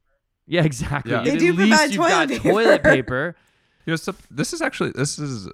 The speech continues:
Speaker 2: something, uh, we're seeing a trend nationwide, and you're, you're kind of, you know, given your background, being a chaplain, seminary graduate, this conversation we're having, one of the,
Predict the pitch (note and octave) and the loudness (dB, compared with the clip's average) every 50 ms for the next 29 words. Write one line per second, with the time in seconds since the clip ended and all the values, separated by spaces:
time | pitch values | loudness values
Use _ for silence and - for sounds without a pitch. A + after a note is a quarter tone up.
0 | - - - C#3 F3+ - - A#3+ A2+ F#2+ D#2 - - B1+ F#2 F#2 G2 G#2+ - - | -12 -8 -8 -8 -8 -6 -8 -8 -8 -8 -10 -10 -6 -6 -4 -4 -4 -4 -4 -4
1 | D3+ C3+ A2 F#2 - - - - A#2 A#2+ A#2 G2+ F2 - - F#2 F2+ F#2+ G#2+ - | -4 -4 -4 -6 -8 -8 -6 -6 -4 -4 -4 -6 -6 -8 -8 -6 -4 -4 -4 -4
2 | - G#2+ F2+ D#2+ D#2 E2 F2 F2+ C#2 A#1+ A1 - D#2 E2 C#2+ - F2 G#2 G#2+ - | -4 -6 -4 -4 -4 -4 -2 -4 -4 -6 -8 -10 -10 -12 -10 -6 -4 -4 -4 -4
3 | - F#2 G2 A2 - - B2+ A#2 F#2+ F2+ E2+ - - - F#2+ F2 F2+ F2 G2 G#2 | -4 -4 -4 -4 -2 -4 -4 -4 -4 -6 -6 -8 -8 -6 -4 -4 -2 -2 -2 -2
4 | G2+ F#2+ F#2 F2 E2+ F#2 - - F#2+ F#2 F2+ F2+ E2+ - - - F#2 F#2+ F#2+ F#2 | 0 -2 -2 -2 -4 -4 -4 -4 -4 -2 -2 -4 -6 -10 -10 -8 -6 -4 -4 -4
5 | E2+ - F#2 F2+ - - F#2 F#2 F2+ F2 F2+ E2+ - - - - G#2 G2 F#2+ F#2+ | -4 -4 -6 -6 -4 -4 -4 -4 -4 -4 -6 -10 -10 -10 -6 -4 -2 0 0 0
6 | F#2+ F#2 F#2 F2 F2 E2+ - F2 F2 F2 E2 - E2 - - - G2 F2+ F2+ F#2+ | 0 0 0 -2 -2 -2 -2 -4 -4 -4 -6 -6 -10 -12 -10 -10 -10 -10 -8 -10
7 | F#2 - - E2 E2+ E2 E2 - - _ _ _ _ - _ _ _ _ - G2 | -10 -8 -6 -8 -6 -6 -8 -10 -12 _ _ _ _ -20 _ _ _ _ -6 -4
8 | G#2 A#2 E3+ F3 C#3+ A2+ D2+ | -4 -4 -4 -4 -6 -8 -8